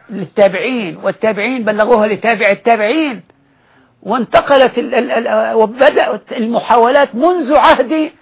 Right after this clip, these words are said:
معاوية بن أبي سفيان رضي الله عنه وأرضاه مؤسس الدولة، آه، الأموية.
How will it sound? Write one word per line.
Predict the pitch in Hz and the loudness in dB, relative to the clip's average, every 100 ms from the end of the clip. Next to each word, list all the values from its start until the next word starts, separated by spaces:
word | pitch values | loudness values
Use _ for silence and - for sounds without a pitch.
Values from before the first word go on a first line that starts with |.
| _ | _
معاوية | 233 233 254 262 | 0 2 4 2
بن | 208 220 | 0 -4
أبي | 208 | -4
سفيان | - - 226 214 196 _ _ - | -10 -4 0 -2 -4 _ _ 0
رضي | 202 190 190 | 0 2 2
الله | 202 196 | 2 4
عنه | 214 196 196 | 2 -2 -4
وأرضاه | 190 190 208 | -4 2 2
مؤسس | 180 - 233 - 165 | 2 -2 -2 -4 -12
الدولة، | 165 160 180 175 165 - _ - | -6 -2 -2 -2 -4 -6 _ -4
آه، | 175 175 170 | 0 0 -2
الأموية. | 165 156 147 123 123 | -6 -8 -8 -10 -12